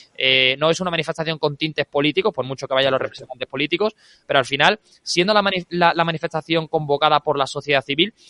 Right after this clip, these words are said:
¿tú crees que puede ser esta... Eh, o puede ser este el punto por el que haya dicho delegación de gobierno? Es,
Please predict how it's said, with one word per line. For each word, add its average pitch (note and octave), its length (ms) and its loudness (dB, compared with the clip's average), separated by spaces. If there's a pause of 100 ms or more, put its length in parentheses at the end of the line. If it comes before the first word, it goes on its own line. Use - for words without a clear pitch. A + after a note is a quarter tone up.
(120)
¿tú E3+ 100 -2
crees G#3 160 2
que F3+ 100 -4
puede E3+ 260 0
ser E3+ 180 0
esta... D#3+ 420 2 (340)
Eh, C3+ 680 2
o B2+ 140 -4
puede D#3 240 0
ser D#3 160 -2
este D3+ 200 -2
el C3+ 100 -2
punto D#3 360 -2
por C#3+ 140 4
el C3+ 140 0
que C#3 100 0
haya C3+ 160 4
dicho C3+ 220 -4
delegación B2+ 320 -2
de B2 80 -4
gobierno? A#2+ 280 2
Es, B2+ 140 -2